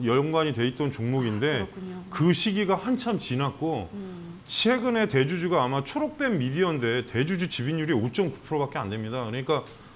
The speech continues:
Speaker 1: 어떻게 보면 되게 소형주고 또, 음, 문제는 이제 뭐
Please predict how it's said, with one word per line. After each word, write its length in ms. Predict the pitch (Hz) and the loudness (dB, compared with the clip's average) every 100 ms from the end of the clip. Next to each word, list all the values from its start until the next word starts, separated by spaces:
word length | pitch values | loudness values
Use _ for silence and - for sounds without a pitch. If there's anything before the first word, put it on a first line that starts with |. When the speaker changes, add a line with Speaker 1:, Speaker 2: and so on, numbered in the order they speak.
| - | -2
Speaker 1:
어떻게 420 | 135 139 208 202 | 0 2 4 4
보면 400 | 143 135 190 240 - - - - | 4 0 0 -4 -8 -20 -20 -18
되게 240 | - 135 165 | 0 4 4
소형주고 840 | - 285 277 254 220 190 247 254 - - - - | 4 2 2 2 0 2 0 -2 -8 -20 -10 0
또, 340 | 262 269 277 - - - 127 | 2 2 -2 -14 -20 -10 -4
음, 560 | 127 131 127 127 123 - - - | -2 -2 -2 -4 -6 -12 -20 -6
문제는 760 | 117 196 214 233 202 175 175 131 | 0 2 4 4 4 2 2 0
이제 160 | 135 139 | 0 0
뭐 280 | 117 113 | 0 -4